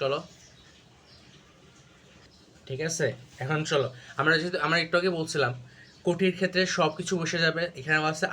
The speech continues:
আটানব্বই কোটি, তা আমাদের আটানব্বই কোটি বসে যাবে, নয় এবং আট, আটানব্বই বসে গেছে। এখন সাত লক্ষ বলছে, তাহলে লক্ষতে সাত হবে,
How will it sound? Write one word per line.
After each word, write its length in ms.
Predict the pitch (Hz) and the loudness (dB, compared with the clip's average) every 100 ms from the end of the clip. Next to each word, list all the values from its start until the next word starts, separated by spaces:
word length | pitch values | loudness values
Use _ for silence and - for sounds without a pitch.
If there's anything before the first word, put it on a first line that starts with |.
| 143 | 4
আটানব্বই 500 | 139 156 156 143 156 165 | 4 -2 -2 0 -2 -2
কোটি, 220 | 160 120 - - - | -4 -4 -8 -18 0
তা 60 | 131 131 | 2 2
আমাদের 220 | 143 147 139 | 0 -2 -2
আটানব্বই 400 | 143 156 156 151 151 | -4 -4 -4 -4 -6
কোটি 160 | 147 165 | -6 -4
বসে 160 | - 135 | -4 -4
যাবে, 140 | 107 123 127 | -6 -8 -8
নয় 200 | 123 123 131 | -4 0 0
এবং 140 | 131 151 151 143 | -2 -6 -6 0
আট, 120 | 120 - - | 0 -2 -10
আটানব্বই 400 | 123 139 135 143 147 | -8 -6 -4 -2 -2
বসে 160 | - 151 | -2 -2
গেছে। 240 | 151 165 180 - - - - - - - - | -4 -6 -8 -10 -20 -20 -20 -20 -20 -20 -2
এখন 300 | 139 - 185 185 - | -2 2 0 2 2
সাত 280 | 156 151 156 - 147 | 6 4 4 -6 -2
লক্ষ 200 | 147 - 180 170 | -2 2 4 4
বলছে, 260 | 156 - 120 123 | 2 -2 -8 -2
তাহলে 200 | 139 139 135 | 2 4 4
লক্ষতে 360 | 135 - 151 147 | 2 -4 -6 -2
সাত 160 | 156 135 151 | 0 0 0
হবে, 200 | 139 | 0